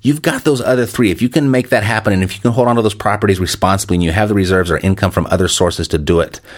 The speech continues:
understand that you're still moving forward. You're still building your wealth. You're not going backwards, okay? I would never recommend holding a property that negatively cash flows. I would never recommend that. But if you did, if you opted for it, I wouldn't say that you are wrong,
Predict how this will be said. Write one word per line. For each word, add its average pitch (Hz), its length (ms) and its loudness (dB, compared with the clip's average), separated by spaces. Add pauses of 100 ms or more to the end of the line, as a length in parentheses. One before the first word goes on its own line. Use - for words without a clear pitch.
(280)
understand 151 400 0
that - 120 -2
you're 95 80 2
still 147 480 0
moving 113 360 2
forward. 82 380 0
You're 73 60 -2
still 135 400 0
building 101 360 0
your 87 120 0
wealth. 78 400 -2
You're 85 120 2
not 120 500 0 (300)
going 101 360 0
backwards, - 800 -4 (280)
okay? 113 340 0 (260)
I 104 80 -2
would 110 140 0
never 147 260 0
recommend 90 640 0 (380)
holding 104 340 0
a 90 60 -2
property 82 400 -2
that 78 180 0
negatively 80 460 0
cash - 320 -4
flows. - 240 -4
I 85 100 -2
would 92 140 2
never 90 240 2
recommend 73 460 -2
that. - 340 -6 (640)
But - 320 0 (240)
if 165 300 -2
you 151 320 0
did, 107 320 2
if 80 160 -4
you 139 160 2
opted 147 360 -2
for 87 200 0
it, - 80 -6
I 101 100 0
wouldn't 160 260 0
say 139 200 0
that 113 180 0
you 107 100 2
are 80 160 0
wrong, 95 540 -2